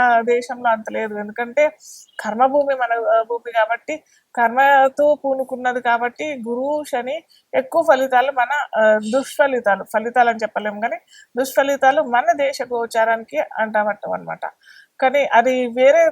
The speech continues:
వేరే కంట్రీస్ మనం చూసినట్టయితే ఎన్ని దేశాలు కొట్టుకుపోతున్నాయి యాక్చువల్‌గా. అటు శ్రీలంక చూసినా కానీ, అటు పాకిస్తాన్ చూసినా కానీ, ఎ-, ఎన్ని దేశాలకి ఇవన్నీ విపరీతమైన పరిణామాలు, అటు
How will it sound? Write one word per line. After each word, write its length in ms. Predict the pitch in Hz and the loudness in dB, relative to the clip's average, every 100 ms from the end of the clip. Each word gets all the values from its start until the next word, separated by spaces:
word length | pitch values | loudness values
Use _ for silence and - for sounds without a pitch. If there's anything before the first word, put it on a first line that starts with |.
| - - 220 226 | -2 -20 -10 2
వేరే 260 | 254 285 | 4 4
కంట్రీస్ 420 | 311 269 254 294 262 | 2 0 -2 -6 -4
మనం 160 | 247 | -6
చూసినట్టయితే 720 | 240 254 254 226 226 220 220 269 269 - _ 226 | -6 -10 -6 -6 -2 -4 0 -2 -4 -12 _ -6
ఎన్ని 720 | 226 240 269 277 294 285 269 233 | -6 -4 -6 -4 -2 -2 -2 0
దేశాలు 460 | 240 262 311 285 | 0 0 0 -2
కొట్టుకుపోతున్నాయి 760 | 277 254 262 277 269 262 247 240 | -2 -6 -6 -4 -2 -2 -4 -2
యాక్చువల్‌గా. 500 | 233 226 240 226 233 - - _ - | -2 -4 -10 -6 -6 -8 -20 _ -6
అటు 220 | 214 233 | -4 -4
శ్రీలంక 460 | 226 240 233 226 226 | -8 -4 -4 -2 -2
చూసినా 360 | 214 214 - 208 | -4 -8 -4 -2
కానీ, 260 | 214 233 226 | -2 -2 -2
అటు 200 | 208 220 | -4 -2
పాకిస్తాన్ 540 | 208 214 247 - 226 220 | -2 -2 -4 -6 -6 -6
చూసినా 300 | 220 - 202 | -10 -8 -4
కానీ, 240 | 226 233 - _ - - | -6 -6 -16 _ -20 -12
ఎ-, 220 | 233 226 220 | -6 -2 -2
ఎన్ని 400 | 226 269 285 294 285 269 262 254 | -2 -4 -2 0 0 -2 -6 -4
దేశాలకి 580 | 247 262 262 269 254 262 254 240 | -4 0 0 0 -4 -8 -6 -2
ఇవన్నీ 340 | 233 233 262 | -2 -2 -4
విపరీతమైన 760 | 233 - 254 262 254 233 233 226 220 - - - | -8 -8 -6 -6 -4 -4 -2 -2 -4 -10 -10 0
పరిణామాలు, 800 | 240 233 233 226 226 226 240 233 | 0 2 0 2 0 0 0 2
అటు 260 | 208 220 | 2 -2